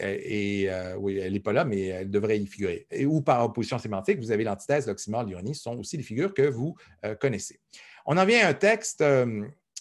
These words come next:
euh, de, de Quintillien, qui est le texte cinquante-huit,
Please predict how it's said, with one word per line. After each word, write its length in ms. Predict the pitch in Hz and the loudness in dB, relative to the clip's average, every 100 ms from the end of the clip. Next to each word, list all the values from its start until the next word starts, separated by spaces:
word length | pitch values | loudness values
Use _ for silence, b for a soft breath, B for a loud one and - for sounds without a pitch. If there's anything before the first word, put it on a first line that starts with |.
| - | -6
euh, 180 | 107 107 | -4 -2
de, 340 | 113 123 120 | 0 0 0
de 140 | 113 | -4
Quintillien, 500 | 107 131 - 123 190 | -2 -2 -2 -2 0
qui 140 | 247 135 | 0 0
est 20 | |
le 100 | 107 | 0
texte 320 | 160 147 - | 0 -4 -6
cinquante-huit, 800 | 113 143 135 117 - 196 247 - | -4 -4 -2 -4 -2 -2 -2 -16